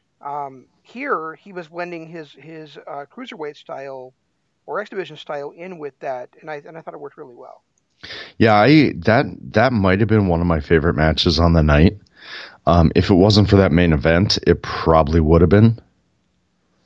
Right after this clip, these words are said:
Speaker 1: I still am gonna be partial to Shibata versus C S J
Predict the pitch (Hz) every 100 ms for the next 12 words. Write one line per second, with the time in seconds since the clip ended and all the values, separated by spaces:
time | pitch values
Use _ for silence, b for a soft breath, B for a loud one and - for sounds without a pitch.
0 | _ _ _ _ _ _ _ _ _ _
1 | _ - 165 170 170 - 170 160 160 151
2 | 147 139 143 143 135 151 127 127 127 120
3 | _ _ 135 - _